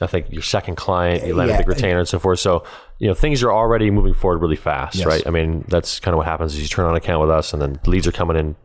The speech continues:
Speaker 1: tomorrow and then the next day and then the next day, right?
Speaker 2: Yeah.
Speaker 1: And so take us through, you know, how you handled those first few weeks. Obviously, you're trying to manage those deals. And then when was it that you kinda realized, "Okay, I need to get some help," and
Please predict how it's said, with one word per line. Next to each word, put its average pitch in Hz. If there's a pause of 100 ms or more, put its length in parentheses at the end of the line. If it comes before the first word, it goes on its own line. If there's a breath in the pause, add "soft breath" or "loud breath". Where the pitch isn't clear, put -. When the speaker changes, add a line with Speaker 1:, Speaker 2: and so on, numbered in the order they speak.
(100)
Speaker 1:
tomorrow 71
and 78
then 80
the 87
next 80
day 73
and 80
then 80
the 80
next 80
day, 73
right? 73 (160 loud breath)
Speaker 2:
Yeah. 69 (400 loud breath)
Speaker 1:
And 92
so 98
take 160
us -
through, 135 (520 loud breath)
you 110
know, 87
how 113
you 123
handled 110
those 98
first -
few 123
weeks. 92
Obviously, 95
you're 92
trying 95
to 87 (100)
manage 87
those 87
deals. 82
And 87
then 82 (460 loud breath)
when 104
was 104
it 98
that 92
you 87
kinda 90
realized, 87
"Okay, 90
I 82
need 80
to 73
get 78
some 78
help," 95
and 82